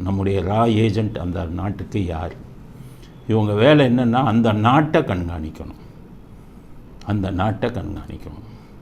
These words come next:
மிகப்பெரிய வேலை. அதுல முக்கியமான பதவிக்கு, மேல் பதவிக்கெல்லாம் ஐ பி எஸ் அதிகாரிகளை தான் தேர்ந்தெடுப்பாங்க. நம்ம, ஆ, கவர்னர் ஆர் என் ரவி எல்லாம் ரால இருந்தவர்.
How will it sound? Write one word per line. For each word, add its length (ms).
மிகப்பெரிய 520
வேலை. 200
அதுல 300
முக்கியமான 600
பதவிக்கு, 540
மேல் 280
பதவிக்கெல்லாம் 640
ஐ 200
பி 200
எஸ் 220
அதிகாரிகளை 680
தான் 180
தேர்ந்தெடுப்பாங்க. 720
நம்ம, 500
ஆ, 200
கவர்னர் 540
ஆர் 240
என் 160
ரவி 300
எல்லாம் 280
ரால 400
இருந்தவர். 460